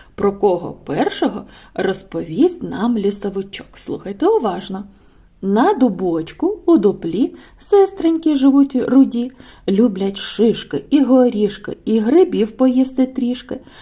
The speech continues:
Працьовити, наче бджілки. Це руді сестричці. Хто це, діти, відгадали?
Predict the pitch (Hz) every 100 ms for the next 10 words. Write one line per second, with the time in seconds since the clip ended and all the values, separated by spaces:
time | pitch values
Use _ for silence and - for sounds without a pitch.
0 | - - 190 208 247 - 254 247 190 190
1 | 240 370 277 226 196 196 254 453 - -
2 | 453 440 - 277 277 208 185 147 - -
3 | - - _ - - 226 202 175 - -
4 | 202 180 165 156 175 165 208 466 - _
5 | _ _ - - - 185 - - 170 160
6 | 151 156 - - 370 523 - - _ _
7 | _ _ - - - _ - _ - -
8 | - 294 202 175 - 349 359 440 415 381
9 | 240 196 196 180 240 453 285